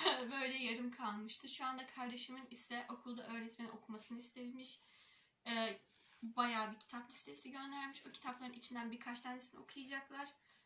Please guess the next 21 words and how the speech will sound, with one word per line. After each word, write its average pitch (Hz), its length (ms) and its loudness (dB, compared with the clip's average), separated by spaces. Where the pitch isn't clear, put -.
Ben 262 160 8
de 277 40 -4
Çocuk 269 300 -6
Kalbini 254 360 2
ben 247 200 4
de 247 40 2
yarım 214 320 0
bıraktım. 214 380 -4
"Sen 247 300 -2
de 226 40 -2
okumalısın 240 580 -2
zaten." 226 420 0
diye, 302 200 -4
"Bunu 294 160 -8
getirtirelim." 208 580 -2
dedim. 233 260 -4
O 302 140 2
da 349 160 2
"Hay 392 300 6
hay." 494 320 -4
dedi 240 280 -4